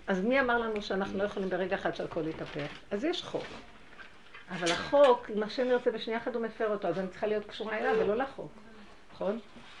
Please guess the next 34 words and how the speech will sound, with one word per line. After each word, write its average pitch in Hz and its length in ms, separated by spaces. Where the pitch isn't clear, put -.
אם 226 120
אני 247 160
קשורה 240 380
אליו, 262 200
אז 214 80
אני 220 140
בביטחון. 220 600
אבל 208 220
אם 262 200
הייתי 254 340
רגע 208 340
פותחת 277 440
את 247 120
המוח 240 340
באמת, 220 400
מה 214 120
קורה? 185 360
מישהי 202 280
אמרה 175 240
לי, 160 160
שהיא 185 160
עברה 208 200
חוויה 202 440
שלרגע 233 540
אחד 262 280
נפתח 208 460
לה 262 80
המוח, 202 400
והיא 202 180
חוותה 220 420
את 285 160
הכלום 254 720
שלה, 175 320
כלום, 320 300